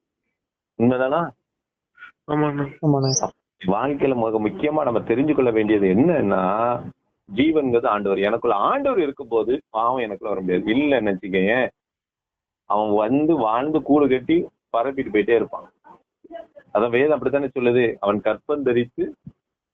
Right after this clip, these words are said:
Speaker 1: பின்பு இச்சையானது கற்பம் தரித்து பாவத்தை பிறப்பிக்கும்," இல்லையா?
Speaker 2: ஆமாண்ணா.
Speaker 1: சந்ததியை வளர்த்து விட்ட மாதிரி வளர்த்து விட்டு போயிரும் பாவம். கவனம். அப்ப அந்த பாவம் என்ன மேற்கொள்ளாம எனக்குள்ள இருக்கணும்னா,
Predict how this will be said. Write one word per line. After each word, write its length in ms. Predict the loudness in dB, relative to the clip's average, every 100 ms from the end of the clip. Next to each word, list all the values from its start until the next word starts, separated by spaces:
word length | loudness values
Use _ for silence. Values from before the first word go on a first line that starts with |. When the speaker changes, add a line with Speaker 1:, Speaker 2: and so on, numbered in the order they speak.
| _ -20 -20 _ _ _ _ -6
Speaker 1:
பின்பு 260 | -2 2 2
இச்சையானது 600 | 0 -2 -2 0 0 0
கற்பம் 280 | -2 0
தரித்து 260 | 0 0 -2
பாவத்தை 720 | 0 0 0 -2 -4 -6 -6 -10 _ _ _ _ _
பிறப்பிக்கும்," 580 | -2 -2 -4 -4 -4 -4 -6
இல்லையா? 300 | -2 0 0 -6 _ _ _ _ _ _ -10 -4
Speaker 2:
ஆமாண்ணா. 380 | 0 0 0 -4 -6 -2
Speaker 1:
சந்ததியை 360 | 2 2 2 2
வளர்த்து 260 | 0 -2
விட்ட 180 | -2 0
மாதிரி 200 | 2 2
வளர்த்து 280 | 2 0 -4
விட்டு 200 | -4 -4
போயிரும் 120 | -2
பாவம். 380 | -2 -2 -4 -8 _ _
கவனம். 600 | -4 -2 0 0 -2 -6 -14 _ -20 _ _ _ _
அப்ப 240 | -6 -2
அந்த 180 | -4 -4
பாவம் 540 | -2 -2 0 0 0 2
என்ன 200 | 2 2
மேற்கொள்ளாம 800 | 2 2 2 0 2 0 0 2
எனக்குள்ள 400 | 0 0 2 2
இருக்கணும்னா, 1000 | 2 0 -2 -2 0 0 2 0 -2